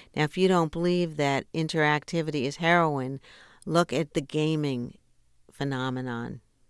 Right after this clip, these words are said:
or illness, I could call it, or addiction that you're seeing now.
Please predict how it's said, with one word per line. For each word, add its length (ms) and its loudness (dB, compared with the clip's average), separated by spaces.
or 180 0
illness, 500 -2
I 80 -6
could 180 -8
call 280 -2
it, 160 -6
or 100 -2
addiction 640 -4
that 180 -2
you're 100 -4
seeing 340 -2
now. 380 2